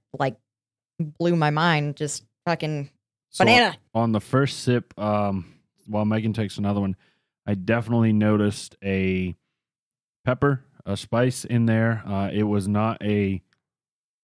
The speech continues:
Speaker 2: not like a wintergreen or a mint spice. It was like a peppery spice. Um, and it is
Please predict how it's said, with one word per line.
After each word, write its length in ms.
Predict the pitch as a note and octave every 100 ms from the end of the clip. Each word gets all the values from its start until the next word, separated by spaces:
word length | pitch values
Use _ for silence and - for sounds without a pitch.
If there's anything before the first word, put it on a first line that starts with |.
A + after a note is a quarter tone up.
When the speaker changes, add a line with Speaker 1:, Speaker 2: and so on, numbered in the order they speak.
| _ _ -
Speaker 2:
not 380 | G2 A2+ B2 -
like 220 | A2 G#2+
a 140 | G#2+ G#2
wintergreen 1000 | G2+ F#2+ G#2+ G#2 G#2+ F#2 G#2+ A2 A2 G#2
or 200 | G2 G#2
a 100 | G2+
mint 300 | G#2+ G#2 -
spice. 480 | - G2 F#2+ -
It 140 | F#2 G#2+
was 380 | F#2 G2 F#2+ F2+
like 280 | F#2 F#2
a 140 | F#2+ F#2+
peppery 420 | A2+ G2 F#2+ F2+
spice. 500 | - F#2+ F#2+ F2+ - _ _ _ _ _ -
Um, 400 | G#2+ A2+ A2+ G#2+ _ _ A2
and 180 | A2+
it 140 | A#2+ A#2+
is 540 | A#2+ A#2 G#2 - -